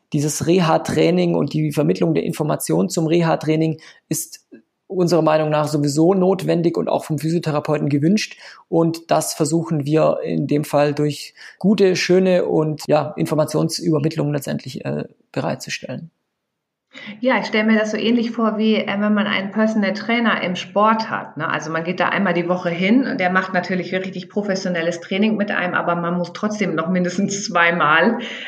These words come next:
Speaker 2: äh, oder einmal mindestens in der Woche auch noch mal selber trainieren, ne? Also
Speaker 1: Genau, richtig. Und wenn dann die Abstimmung zwischen, letztendlich bei uns jetzt in, in, in dem Fall, wenn die Abstimmung mit dem Physiotherapeut auch noch gewährleistet ist, ähm,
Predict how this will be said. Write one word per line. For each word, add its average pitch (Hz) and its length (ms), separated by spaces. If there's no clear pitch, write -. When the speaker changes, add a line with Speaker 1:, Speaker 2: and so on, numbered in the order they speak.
Speaker 2:
äh, 175 180
oder 165 280
einmal 165 340
mindestens 165 440
in 180 120
der 160 180
Woche 170 240
auch - 200
noch 151 120
mal 156 140
selber 165 300
trainieren, 120 500
ne? - 80
Also 123 300
Speaker 1:
Genau, 196 240
richtig. 147 360
Und 147 160
wenn 165 120
dann 165 100
die 135 140
Abstimmung 220 560
zwischen, 196 500
letztendlich 165 480
bei - 80
uns 180 220
jetzt 170 300
in, 165 220
in, 170 220
in 156 240
dem 165 160
Fall, 156 320
wenn 151 100
die 147 160
Abstimmung 175 380
mit 165 100
dem 160 80
Physiotherapeut 151 720
auch 165 160
noch 170 140
gewährleistet 170 640
ist, - 360
ähm, 160 420